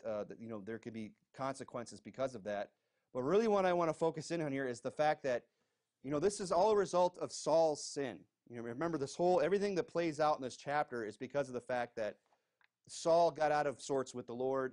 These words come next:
was backslidden, and stayed that way. And we'll talk here at the end about even that in itself is a tragedy because of how well he started out in, in his, uh, in his reign. But what we see here through the, the death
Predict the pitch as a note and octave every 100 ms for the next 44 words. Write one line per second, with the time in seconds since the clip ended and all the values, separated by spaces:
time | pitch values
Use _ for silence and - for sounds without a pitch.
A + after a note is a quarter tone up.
0 | - G#2+ F#2+ B2+ D3 - C#3 C#3 C3+ B2
1 | G#2+ - C3+ C#3+ B2+ A2+ A#2 A#2 A2+ _
2 | _ _ _ _ - A2+ A2 G#2+ G#2 -
3 | B2 - E3 D#3+ D#3+ C3+ A2+ C#3 D3+ B2+
4 | B2 - _ - - B2+ D#3 C#3 A#2+ E3
5 | D#3+ C3 - D#3+ F3+ A#2+ A#2+ B2+ B2 A#2
6 | B2 A#2 B2 G#2+ G#2+ B2 G#2 A2 C3 C3+
7 | A#2 A2+ G#2 - - B2 A2 C#3 D3+ -
8 | A2 A2 G#2+ G#2+ G#2 G#2 F#2+ - G#2 G2
9 | F#2 - G#2+ G2 G#2+ F3 C#3+ A2 _ _
10 | _ _ _ _ _ D3 E3 D#3+ - A3+
11 | C4 A#3+ G#3 G3 - - - F#3 D3 -
12 | - C3+ C#3 G2+ D#3 G3+ G#3+